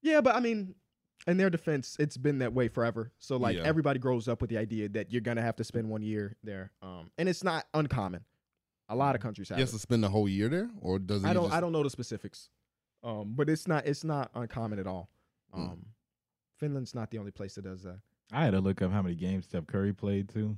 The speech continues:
Speaker 3: He played two more than LeBron, by the way.
Speaker 1: Yeah, LeBron is hella time this year. <laughs> And I damn don't wanna put him on third team for it instead of second team.
Speaker 2: <laughs>
Speaker 1: I, th-, who had a better season, LeBron or Anthony Davis?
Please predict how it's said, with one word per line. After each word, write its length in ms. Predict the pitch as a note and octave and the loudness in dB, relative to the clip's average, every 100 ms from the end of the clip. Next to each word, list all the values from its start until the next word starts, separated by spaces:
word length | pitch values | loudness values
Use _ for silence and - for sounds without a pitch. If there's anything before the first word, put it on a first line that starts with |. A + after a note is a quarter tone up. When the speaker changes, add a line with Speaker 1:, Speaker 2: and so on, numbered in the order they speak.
| - | 0
Speaker 3:
He 80 | D3 | 2
played 240 | A2+ F2+ | 4 2
two 140 | - | 2
more 160 | F#2+ F2+ | 0 0
than 140 | D#2+ | -2
LeBron, 420 | D#2+ D2+ D#2+ D#2+ D#2+ | -6 -6 -4 -4 -4
by 80 | |
the 100 | D#2+ | -6
way. 260 | D#3 D#3 B2+ - A#4+ | -6 -6 -8 -8 -6
Speaker 1:
Yeah, 80 | - _ _ _ _ _ _ - | -6 _ _ _ _ _ _ -4
LeBron 240 | - C5+ | -2 0
is 100 | C#3 - | -2 -4
hella 300 | - D3 C3+ | -4 0 0
time 240 | A#2 G#2 | 0 -2
this 180 | G2 - | -4 -4
year. 120 | A#2+ - | 0 2
<laughs> 80 | C3 - - - - _ - - - | 2 2 -2 -10 -20 _ -18 -16 -8
And 100 | - | 0
I 40 | D3+ | 6
damn 220 | D#3+ G3+ | 8 8
don't 60 | D#3+ | 6
wanna 100 | D3 | 4
put 80 | D3+ | 4
him 80 | C3+ | 4
on 80 | B2 | 4
third 200 | C#3+ C3+ | 4 4
team 200 | B2+ G#2+ | 0 -4
for 280 | G2 G#2 G2 | -2 -2 -2
it 60 | |
instead 260 | A2 A2 A#2 | -4 -2 -2
of 60 | A2+ | 2
second 280 | A2+ G#2 | 0 0
team. 200 | C#3+ D#3 D#3+ - F3 - - | 0 0 0 -4 -6 -8 -18
Speaker 2:
<laughs> 480 | _ _ _ - - | _ _ _ -20 -4
Speaker 1:
I, 200 | F3 C#4 - F#3+ - E3 | 0 0 -2 -10 -10 -6
th-, 100 | E3+ - - | -4 -2 4
who 120 | D#4 | 6
had 80 | - | 6
a 40 | |
better 160 | A3 F#3+ | 4 2
season, 280 | F#3+ D3+ | 0 0
LeBron 360 | C3 A#2+ D3+ G3 | 0 2 2 2
or 40 | |
Anthony 280 | C#3 C3 A#2 | 0 -4 -6
Davis? 320 | G#2+ - - | -8 -10 -14